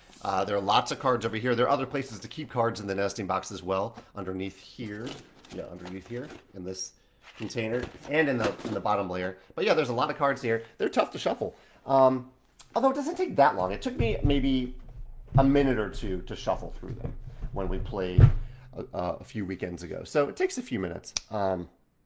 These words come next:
but I think it's worth it. I think it's worth having that many cards.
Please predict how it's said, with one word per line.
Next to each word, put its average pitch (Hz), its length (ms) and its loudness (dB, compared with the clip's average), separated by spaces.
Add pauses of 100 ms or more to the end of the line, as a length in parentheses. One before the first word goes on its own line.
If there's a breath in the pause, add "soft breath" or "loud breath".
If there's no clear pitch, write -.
(760)
but 143 100 4
I 175 40 10
think 196 120 6
it's 95 100 2
worth 98 200 -2
it. 127 140 -2
I 104 60 -2
think 127 120 2
it's 107 100 -4
worth 104 120 -2
having 95 180 0
that 90 140 0
many 87 120 -6
cards. 90 340 -2